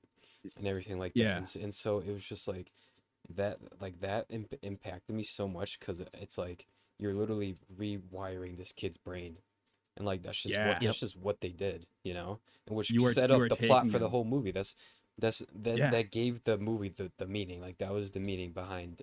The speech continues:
Speaker 1: uh, the main character. I forgot his name.
Speaker 2: Uh, Amleth.
Speaker 1: Amleth, yeah. Omelet. Fucking
Speaker 2: And
Speaker 1: omelet.
Speaker 3: Yeah.
Speaker 2: Omelet, yeah. <laughs>
Speaker 1: <laughs>
Speaker 2: Um,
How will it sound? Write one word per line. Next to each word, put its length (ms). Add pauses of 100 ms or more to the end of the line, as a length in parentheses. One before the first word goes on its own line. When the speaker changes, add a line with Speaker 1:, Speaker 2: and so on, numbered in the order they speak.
Speaker 1:
uh, 340 (320)
the 60
main 180
character. 400
I 40
forgot 240
his 140
name. 220 (1300)
Speaker 2:
Uh, 180
Amleth. 380 (520)
Speaker 1:
Amleth, 460
yeah. 220 (440)
Omelet. 440
Fucking 380
Speaker 2:
And 120
Speaker 1:
omelet. 440 (520)
Speaker 3:
Yeah. 340
Speaker 2:
Omelet, 300
yeah. 520
<laughs> 1040
Speaker 1:
<laughs> 880
Speaker 2:
Um, 540